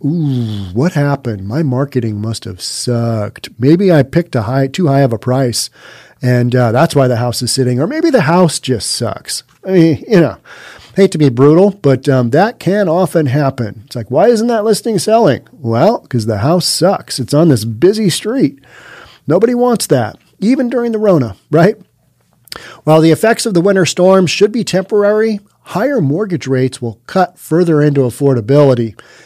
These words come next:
and could mean fewer bidding wars as the spring market progresses.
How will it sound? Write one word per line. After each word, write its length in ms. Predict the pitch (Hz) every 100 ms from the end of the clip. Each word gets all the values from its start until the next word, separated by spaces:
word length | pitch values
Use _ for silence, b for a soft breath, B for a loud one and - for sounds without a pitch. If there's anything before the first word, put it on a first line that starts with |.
| B
and 220 | 185 226
could 180 | - 170
mean 340 | 175 214 185 135
fewer 380 | - 214 233
bidding 380 | 139 170 214 147
wars 440 | 131 123 113 104 - -
as 220 | 143 139
the 100 | 107
spring 420 | 117 - 143 123 110
market 380 | 117 117 117
progresses. 800 | - 107 101 117 113 - 123 -